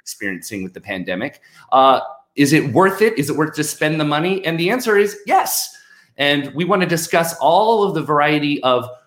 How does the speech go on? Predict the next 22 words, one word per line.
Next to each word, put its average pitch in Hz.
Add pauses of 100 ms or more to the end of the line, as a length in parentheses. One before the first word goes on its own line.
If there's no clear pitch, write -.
(160)
reasons 131 (200)
why 127
it's 131
still 180
a 185
great 156
time 135
and 170
a 170
unique 175
time 82 (120)
to 135
visit 120
Walt 104
Disney 107
World 113
that, 135
you 151
know, 180
honestly 117
won't 151
last, -